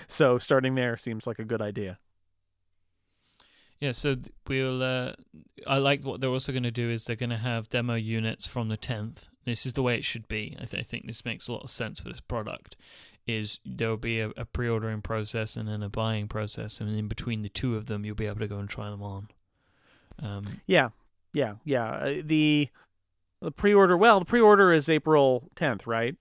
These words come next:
Speaker 2: Mm-hmm.
Speaker 1: And that's when the try-on, I think, starts around then
Speaker 2: Yeah.
Speaker 1: too. But yeah, it's a good, it, try, the try-on thing is good. That's gonna be,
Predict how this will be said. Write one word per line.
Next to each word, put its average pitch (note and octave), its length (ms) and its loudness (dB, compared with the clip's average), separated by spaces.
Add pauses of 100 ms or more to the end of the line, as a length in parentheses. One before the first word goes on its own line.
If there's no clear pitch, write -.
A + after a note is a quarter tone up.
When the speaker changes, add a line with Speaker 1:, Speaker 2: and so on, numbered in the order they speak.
Speaker 2:
Mm-hmm. A#2 180 -12
Speaker 1:
And C3 140 -2
that's B2+ 240 -2
when C3+ 160 2
the B2 160 0
try-on, A2+ 680 -2
I A#2+ 100 -8
think, A2+ 240 -8
starts G#2 320 -8
around G#2+ 300 -12
then G#2 100 -12
Speaker 2:
Yeah. F2 140 -12
Speaker 1:
too. - 280 -14 (200)
But B2 120 -2
yeah, C3+ 220 2
it's C3 200 -2
a - 20 -2
good, D3 240 2
it, D3 180 0
try, D#3 440 2 (140)
the D3+ 120 -10
try-on D3 420 2
thing A#2 240 -4
is A2 120 -8
good. A2 180 -4
That's B2 180 -6
gonna E3 140 -2
be, D3+ 160 -2